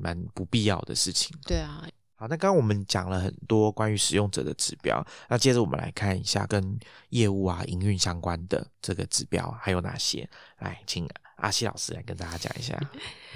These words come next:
Speaker 2: <laughs> 呃，我们前面讲了很多 user 相关的指标，呃，像刀猫啊、retention 啊，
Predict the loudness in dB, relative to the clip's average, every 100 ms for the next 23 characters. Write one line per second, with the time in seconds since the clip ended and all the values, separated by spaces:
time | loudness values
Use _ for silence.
0 | -16 -18 -20 _ _ _ _ 2 4 4
1 | 4 4 4 4 2 2 2 2 2 2
2 | 0 0 0 0 -2 0 0 0 -2 -2
3 | -4 -2 -2 -2 -6 -12 -20 -20 _ -10
4 | -8 -8 -6 -6 -6 -2 0 0 -2 -4
5 | -4 -6 -8 -8 -8 -10 -14 _ -8 -6
6 | -8 -6 -8 -8 -10 -14